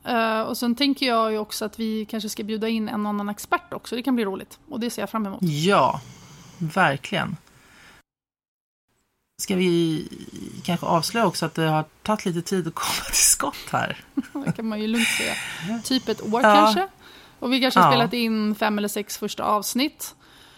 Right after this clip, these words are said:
Speaker 1: Men det är kanske inte så konstigt, och jag tänker att det hör till, för att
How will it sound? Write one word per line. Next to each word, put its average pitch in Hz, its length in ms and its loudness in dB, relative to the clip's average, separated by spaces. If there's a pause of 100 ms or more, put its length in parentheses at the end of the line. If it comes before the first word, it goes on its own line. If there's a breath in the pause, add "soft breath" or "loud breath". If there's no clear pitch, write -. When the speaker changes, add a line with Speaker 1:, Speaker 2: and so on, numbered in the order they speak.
(220 soft breath)
Speaker 1:
Men 302 140 4
det 330 60 4
är 339 100 2
kanske 320 240 2
inte 277 160 0
så 277 100 -4
konstigt, 294 680 0
och 214 60 0
jag 214 80 -2
tänker 233 260 0
att 214 100 -6
det 233 140 0
hör 220 200 0
till, 220 520 -2
för - 160 -2
att - 300 -4